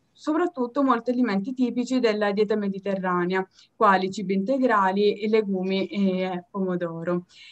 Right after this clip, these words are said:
Vediamo che la mucosite allergica da contatto si presenta con un quadro sintomatologico variegato. A livello gastrointestinale si manifesta soprattutto con gonfiore e dolore addominale, ma anche con stomatiti e meteorismo.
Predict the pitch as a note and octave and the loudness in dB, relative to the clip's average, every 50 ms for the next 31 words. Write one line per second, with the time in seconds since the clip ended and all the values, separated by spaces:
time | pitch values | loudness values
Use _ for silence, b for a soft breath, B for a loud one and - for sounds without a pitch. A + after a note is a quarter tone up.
0 | B B B B3 C#4 D4 F4+ F#4+ F4+ D4 B3 B3 A3+ G#3+ G#3 G#3+ A3+ A3 A3 - | B B B 0 2 4 6 6 6 6 4 4 4 4 4 4 2 0 -2 -4
1 | B3+ B3 - - _ - C4 A#3+ A#3 A#3 A3+ G#3+ G3 G3 G#3 G3+ G3+ G#3 G3 G3 | -6 -8 -8 -6 _ 0 0 2 2 4 2 2 0 -2 -4 -2 0 2 4 4
2 | G3+ - - G#3 A3 G#3+ G#3 C#4 D4 D4 D4 - A3 G#3 G3+ G3+ G3 A3+ A#3 A3+ | 2 2 2 2 2 2 4 4 2 2 4 2 2 2 0 0 2 2 2 4
3 | A3+ B3 A#3+ B3 A#3+ A#3 A#3+ A#3 G#3+ G3 G#3+ A3 G#3+ A3+ A3+ A3+ A3+ A3+ C#4 C4 | 2 0 0 0 0 0 0 -2 -4 -2 -2 -2 -2 -2 -2 -2 0 0 0 2
4 | B3 A3+ G3+ A3 G#3+ G3 G3+ A3+ A3+ A#3 A#3 D#4+ C4+ G3+ F#3 F3+ F3+ F#3 G3+ G3 | 0 0 -2 -4 -4 -4 -2 -2 -2 -2 -2 -2 0 0 0 0 -2 -2 -2 0
5 | G3+ F#3+ F#3+ F#3+ F#3+ F#3 F3+ F3 E3+ D#3+ E3 E3 - F3+ F#3 F3+ F3+ B B B | 0 0 0 0 -2 -2 -2 -4 -6 -6 -8 -6 -2 -2 -2 -2 -4 B B B
6 | B B B B B C#4 D4 D#4 D#4 F4+ F#4+ E4 D#4+ D#4+ C#4+ B3+ A#3+ A#3 A#3+ C4+ | B B B B B 6 8 8 6 6 4 4 6 6 6 6 6 4 2 0
7 | B3+ - C4 A#3+ A#3 A#3+ C4 B3+ - F4+ F4 C#4+ A#3 A3+ G#3+ G#3 G3+ G3+ A3+ A3+ | 0 0 -2 -4 -4 -2 -2 -2 0 2 4 6 6 6 4 2 0 -2 -2 -2
8 | A3 A3 G3+ A3 A#3 A3+ - - A3 G#3 - C#4+ C#4 D#4 D#4+ D4 - - B3 A#3 | -2 -2 0 0 0 0 2 0 0 0 0 0 2 2 2 0 0 -2 -4 -2
9 | A#3 - A#3 G#3+ G#3 G#3+ G#3 G#3 G#3 A3+ B3+ C4+ C4 B3+ - B3 A3+ G#3+ G#3+ G#3+ | 0 2 2 2 4 4 2 4 4 4 6 6 6 4 4 4 4 6 6 6
10 | G#3+ A3 A3 A3 - G#3+ G3+ F3+ G3 F#3+ F#3+ F#3+ F#3 F#3 F3+ F#3 G#3+ C#4 E4 D4+ | 6 4 2 2 2 0 0 0 2 2 4 4 2 2 0 2 4 6 6 6
11 | B3 F3+ E3 E3 E3+ F3+ G3 G3 F#3+ G3 G#3+ A#3 G3+ G3 G3 G3 G3 G3+ G3+ G3 | 6 4 2 0 2 2 2 2 0 0 0 2 4 4 4 2 0 0 -2 -2
12 | G3 G3 F#3+ - - A#3 A#3+ B3+ B3 - - F#3 F3+ F3 - G3 F#3+ F#3+ F#3+ G3+ | -2 -2 -2 -4 -4 0 2 2 2 2 -2 -6 -12 -6 -2 -2 -2 -2 0 0
13 | G3 F#3+ F#3 F3+ - F#3 F3+ F3 E3+ F3 E3+ - - F#3+ F#3 F3+ | 0 2 0 0 -2 -4 -4 -4 -6 -10 -10 -8 -4 -4 -4 -4